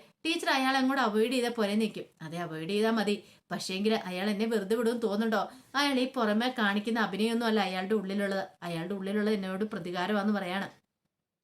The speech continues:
"എനിക്കറിയത്തില്ല എന്ത് ചെയ്യണമെന്ന്" എന്നും പറഞ്ഞുകൊണ്ട് അങ്ങോട്ട് പല്ലവി എഴുന്നേറ്റിട്ട് പോവാ. "എനിക്ക് തന്നെ, ആ, ഇതിനൊരു പരിഹാരം ഉണ്ടാക്കാൻ സാധിക്കണം" എന്നും പറഞ്ഞിട്ടാണ് പല്ലവി പോകുന്നത്.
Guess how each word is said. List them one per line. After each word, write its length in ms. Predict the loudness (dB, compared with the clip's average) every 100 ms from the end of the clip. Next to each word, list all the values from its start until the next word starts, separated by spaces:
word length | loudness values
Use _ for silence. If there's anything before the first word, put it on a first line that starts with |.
| _ _ _ _ _ _ -16
"എനിക്കറിയത്തില്ല 640 | -10 -6 -4 -4 0 0
എന്ത് 180 | 0 -2
ചെയ്യണമെന്ന്" 420 | 0 0 0 -2
എന്നും 220 | -2 0 0
പറഞ്ഞുകൊണ്ട് 360 | 2 2 2 0 -6 _ -4
അങ്ങോട്ട് 280 | -2 -2 -2
പല്ലവി 300 | -2 0 2
എഴുന്നേറ്റിട്ട് 500 | 0 -4 -8 -6 -6
പോവാ. 240 | -4 -4 -4
"എനിക്ക് 260 | -8 -10 -8
തന്നെ, 260 | -4 -4 -6 -10 _ -10
ആ, 80 | -6 -4 -4
ഇതിനൊരു 340 | -2 0 0
പരിഹാരം 480 | -2 -4 -2 0 0
ഉണ്ടാക്കാൻ 300 | 0 0 -2
സാധിക്കണം" 520 | -2 -2 -2 -4 -6 -4
എന്നും 180 | -2 0
പറഞ്ഞിട്ടാണ് 440 | 0 0 0 0 0
പല്ലവി 300 | 0 -2 -4
പോകുന്നത്. 320 | -4 -6